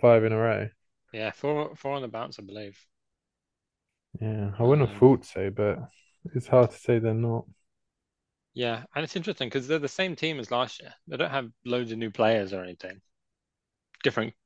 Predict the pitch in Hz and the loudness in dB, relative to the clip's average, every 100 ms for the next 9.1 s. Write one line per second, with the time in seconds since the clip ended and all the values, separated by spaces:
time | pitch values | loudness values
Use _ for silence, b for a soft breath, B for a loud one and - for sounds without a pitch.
0 | _ - 143 156 117 107 127 101 - - | _ -4 -4 -2 -2 2 2 2 -2 -12
1 | _ _ _ _ _ _ _ _ - 123 | _ _ _ _ _ _ _ _ -8 -2
2 | 135 120 107 104 - 120 107 107 107 98 | 0 0 -4 -10 -8 -8 -6 0 0 0
3 | 101 101 _ _ _ _ _ _ _ _ | -4 -12 _ _ _ _ _ _ _ _
4 | _ 107 101 101 101 - _ _ _ _ | _ 0 2 0 -2 -8 _ _ _ _
5 | _ _ _ - 123 - 160 170 139 147 | _ _ _ -8 -6 -4 -4 -4 0 0
6 | 143 - 143 165 - - - 160 180 185 | 0 -4 -8 -8 -10 -12 -6 -2 0 -2
7 | _ _ _ _ _ _ _ _ _ _ | _ _ _ _ _ _ _ _ _ _
8 | _ _ _ _ _ 101 110 - 143 127 | _ _ _ _ _ 0 2 8 8 8
9 | 90 | 2